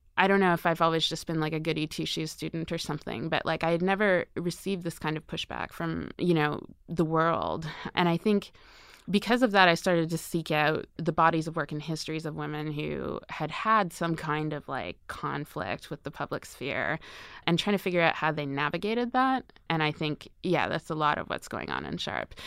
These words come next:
is me trying to figure out, like, how do you do this? Like, um, how do you maintain your own, like, personal take on things in the face of, like, a lot of opposition?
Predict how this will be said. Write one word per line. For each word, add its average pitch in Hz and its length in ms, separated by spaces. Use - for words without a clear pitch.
is 175 160
me 185 100
trying 165 180
to 156 60
figure 156 300
out, 143 140
like, 151 160
how 147 180
do 160 80
you 254 100
do 330 160
this? - 540
Like, 147 400
um, 87 420
how 156 300
do 160 140
you 156 500
maintain 180 840
your 160 300
own, 160 340
like, 151 220
personal 147 800
take 302 240
on 180 160
things 156 540
in 156 160
the 151 60
face 156 340
of, 156 180
like, 147 220
a 160 60
lot 143 440
of - 180
opposition? - 800